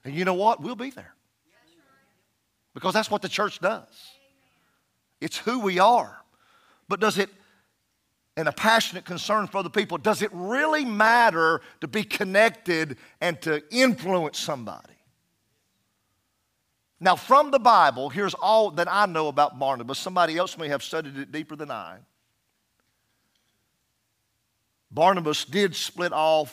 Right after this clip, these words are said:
from Saul when when, from Paul, when, when Paul took Mark with him on a missionary journey and Mark wanted to come back home and got homesick, Paul said, "He's not going with me again.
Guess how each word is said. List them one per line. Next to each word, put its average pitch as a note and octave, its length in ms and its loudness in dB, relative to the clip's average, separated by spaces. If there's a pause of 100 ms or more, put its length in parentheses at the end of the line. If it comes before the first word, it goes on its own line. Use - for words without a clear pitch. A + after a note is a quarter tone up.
from A#2 380 -10 (880)
Saul B2+ 760 -4 (360)
when A2 340 -12 (460)
when, A#2+ 320 -16
from A#2+ 200 -12
Paul, B2 540 0
when, A2+ 280 -12 (760)
when C#3 220 -18
Paul F3 260 0
took D3 220 -10
Mark D3 240 -6
with C#3+ 100 -8
him B2+ 100 -14
on A#2+ 100 -8
a A#2+ 40 -12
missionary C3 400 -10
journey C3 420 -6
and G2 100 -12 (440)
Mark C3 260 -2
wanted A#2+ 180 -12
to - 40 -20
come B2 120 -8
back A#2 180 -2
home C3 240 -8
and A2 60 -12
got A2+ 120 -8
homesick, B2+ 500 -12
Paul A#2+ 180 -4
said, - 140 -12
"He's C3 140 -12
not C#3 140 -10
going B2+ 120 -14
with G2+ 100 -16
me G#2 100 -14
again. F#2 300 -18